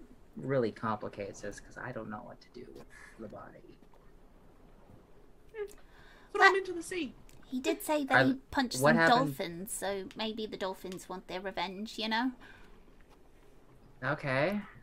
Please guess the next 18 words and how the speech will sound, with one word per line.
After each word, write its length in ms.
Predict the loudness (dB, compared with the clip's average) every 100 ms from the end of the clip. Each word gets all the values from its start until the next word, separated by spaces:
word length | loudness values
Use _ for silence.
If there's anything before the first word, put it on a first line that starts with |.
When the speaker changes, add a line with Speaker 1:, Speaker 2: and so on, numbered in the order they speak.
| -20 -20 -20 -12
Speaker 1:
Interesting. 760 | -10 -8 -10 -4 -2 -2 -6 -12 -20 -20 -20 -20 -20 -20 -20 -20 -20 -18 -18 -18 -16 -16 -18 -20 -20 -16 -16 -14 -18 -20 -20 -20 -20 -20 -2
You 140 | 0
said 180 | 4 4
there 80 | 4
were 100 | 2
two 220 | 2 2
more 180 | 4 2
of 60 |
them. 180 | 0 -6 -12 -14 -12 -6 -2 -2 -4 -4 -6 -6 -6 -6 -6 -4 -4 -4 -4 0
Speaker 2:
Yes, 360 | 2 2 0 -2
they 160 | 0
seem 220 | 4 2
to 120 | 2 -2
carry 320 | 2 4 4
on 180 | 2 0
with 120 | -6
their 140 | -6
mission. 420 | -4 -4 -6 -10